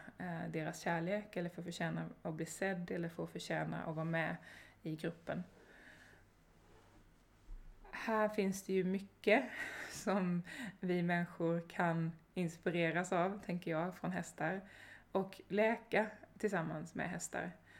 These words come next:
Men det kräver att vi är modiga nog att släppa ner garden och, och visa oss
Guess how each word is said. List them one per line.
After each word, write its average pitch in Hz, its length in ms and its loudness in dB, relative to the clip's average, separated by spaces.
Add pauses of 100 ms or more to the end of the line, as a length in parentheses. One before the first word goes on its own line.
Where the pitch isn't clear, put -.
(300)
Men 180 180 0
det 185 80 6
kräver 190 440 6
att 196 240 2
vi 175 100 0
är 165 320 2 (140)
modiga 175 500 2
nog 170 280 0
att 165 200 -6
släppa 170 380 -4
ner 165 180 0
garden 160 680 2
och, 160 280 -2 (720)
och 175 180 2
visa 202 560 2
oss - 440 0